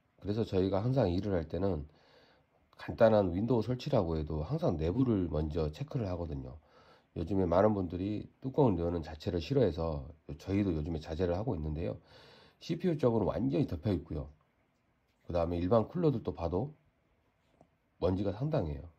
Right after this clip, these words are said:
이 정도의 제대로 사용을 했다는 게 더 황당하죠. 혹시 파워 쪽에도 영향이 있나 해서 한번 연결을 해봤는데요. 뭐, 문제는 없는 것 같고요.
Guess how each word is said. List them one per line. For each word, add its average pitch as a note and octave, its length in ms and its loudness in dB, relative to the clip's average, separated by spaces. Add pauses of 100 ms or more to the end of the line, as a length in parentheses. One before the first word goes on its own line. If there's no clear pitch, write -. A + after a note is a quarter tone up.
(260)
이 F2+ 140 -6
정도의 A2 1160 0
제대로 G2+ 320 0
사용을 C3 380 0
했다는 F#2 600 0
게 G2+ 300 -4 (960)
더 F#2+ 100 -6
황당하죠. F2 560 -4 (4000)
혹시 B2+ 600 -6
파워 D#3+ 300 -4
쪽에도 A2 600 -2
영향이 F#2+ 380 2
있나 F2 240 -2
해서 F2+ 320 -2
한번 F#2+ 280 -2
연결을 G2+ 360 -2
해봤는데요. G#2 640 -2 (100)
뭐, D#2 160 -4
문제는 F#2 380 0
없는 F#2 280 0
것 E2+ 80 -4
같고요. G2 460 -4